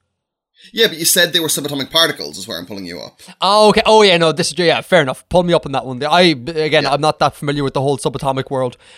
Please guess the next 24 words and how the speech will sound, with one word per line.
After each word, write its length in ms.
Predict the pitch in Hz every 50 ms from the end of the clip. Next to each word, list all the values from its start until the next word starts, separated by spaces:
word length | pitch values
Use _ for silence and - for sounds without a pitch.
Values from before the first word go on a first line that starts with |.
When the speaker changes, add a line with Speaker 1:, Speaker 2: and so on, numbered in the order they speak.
| - -
Speaker 2:
I 120 | - 175 214
deal 280 | 175 226 247 247 220
in 120 | 208 190 151
stars 500 | - - - 240 233 226 220 214 202 170
and 120 | 202 170 -
planets, 460 | - 220 220 220 214 196 - - -
man. 320 | 175 180 196 226 226 185 - _ _ _ - _ _ _ _ _ _ - -
Speaker 1:
<laughs> 80 | 156 - - 151 - - - _ _ _ - - 180 202 208 208 220 233 - - - - - - _ _ -
Uh, 360 | 139 135 135 135 135 135 131 - -
okay. 260 | 180 175 180 170 180 180 - _ _ _ _ _ _ _ _ _ _ _ _ _ _ _ _
Give 160 | 147 160 160
me 80 | 170 170
another. 280 | 151 143 123 113 110 - -
Speaker 2:
Iron 480 | - 233 247 247 233 214 185 165 147 135
star. 460 | - - - 147 131 113 107 113 - _ _ _ _ _ _ _ _ _ _ _ _ _ _ _ _ _ _ _ _ _ _ _ _ _ _ _ _ _ _ _ -
Speaker 1:
Is 220 | 170 165 151 139
that 280 | 135 175 196 208 - -
a 80 | 190 185 - -
period 840 | - - - - 196 202 220 226 220 202 170 160 143 135 131 131 127 - - - - - - _ _
between, 840 | - 156 139 - - - - 160 170 175 175 175 170 165 165 156 143 - - _ _ _ _ _ _ _ _ _ _ _ _ _ _ _ _ _ _ _
s-, 220 | - - - - -
like, 160 | 165 151 143
before 460 | 151 143 - - - 175 170 170 170
supernova? 720 | 156 - - - 156 - 151 123 110 101 98 98 90 80